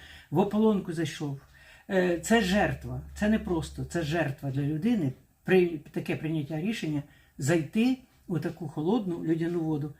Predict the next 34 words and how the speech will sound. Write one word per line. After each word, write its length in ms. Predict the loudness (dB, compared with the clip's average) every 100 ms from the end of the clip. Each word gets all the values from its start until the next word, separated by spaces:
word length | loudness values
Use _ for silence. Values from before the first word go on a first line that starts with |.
| _ _
Але 240 | 2 2 2
потім 480 | 0 0 -2 -6 -6
ота 240 | -6 -6
стопарочка, 720 | -4 -4 0 0 -2 -6 -8 -4
вона 240 | -4 -2
зовсім 460 | 0 0 -2 -4 -12 -12 -12
зайва. 440 | -4 0 0 0 -4 -12 -6
Тому 200 | 2 2
що 200 | 2 0
весь 200 | 2 2
той 200 | 0 -2
заповіт, 500 | -2 -2 -2 0 -2 -8 -20 -20 -2
водне 280 | 2 4 2
хрещення — 480 | 2 0 0 -2 -2
це 120 | -2
заповіт 460 | -2 0 0 2 0
наш 280 | 0 0
з 60 | -2
Господом. 520 | -2 -2 -4 -4 -4 -4 _ -12 2
Ми 120 | 2
вступаємо 460 | 2 -2 -2 -2 -2
в 20 |
заповіт, 460 | -4 -4 -4 -4 -6 -6
ми 120 | -4
приймаємо 640 | 0 0 2 2 2 0 -2 -12 -20 -20 -10 0
рішення 500 | 2 2 2 0 0
стати 320 | -2 0 0
на 140 | 0
ту 140 | -2 -4
стежинку, 500 | -2 0 0 0 -4
яку 200 | -4 -6
Господь 420 | -6 -4 -4 -4
нам 140 | -6
покаже. 400 | -8 -6 -6 -6